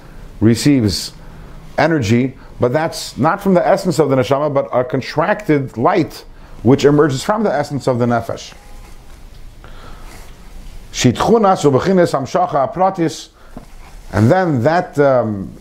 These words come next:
based, uh, according to the individual needs and capabilities of every single creation, also there comes a hamshacha pratis, an individual,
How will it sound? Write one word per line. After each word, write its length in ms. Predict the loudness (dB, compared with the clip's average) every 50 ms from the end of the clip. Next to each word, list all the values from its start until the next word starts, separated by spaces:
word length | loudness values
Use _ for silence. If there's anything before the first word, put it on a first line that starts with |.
| -6 -2 2 2
based, 340 | 2 2 2 0 -2 0
uh, 300 | 2 2 2 2 2 2 2
according 520 | 0 0 0 0 0 0 0 0 0 -2
to 300 | 0 0 -2 -2 -2 -4 -10 -18 -20 -20 -20 -20 -20 -20 -20 -20 -20 -20 -20 -16 -2 2
the 80 | 2
individual 600 | 4 4 4 4 4 4 4 6 6 6 6 6
needs 560 | 4 4 4 4 4 4 4 2 0 -4 -4 0
and 140 | 0 2
capabilities 920 | 4 4 4 4 4 4 4 4 4 4 4 4 4 2 0 -2 -6 -10 -8
of 160 | -4 0 2
every 160 | 2 4 4 2
single 240 | 2 2 2 2
creation, 720 | 2 4 4 4 6 6 4 4 4 2 0 0 -2 -4 -6 -8 -16 -20 -20 -20 -20 -20 -20 -20 -20 -20 -20 -8 -2
also 400 | 0 2 2 2 2 2 2 2
there 100 | 2 0
comes 300 | 0 0 -2 0 0 0
a 20 |
hamshacha 500 | 0 0 -2 0 0 0 2 0 0 0
pratis, 380 | 2 0 0 0 0 -2 0 0
an 180 | 0 2 2 0
individual, 920 | 2 2 2 2 2 2 2 4 4 6 6 6 6 4 2 0 -2 -8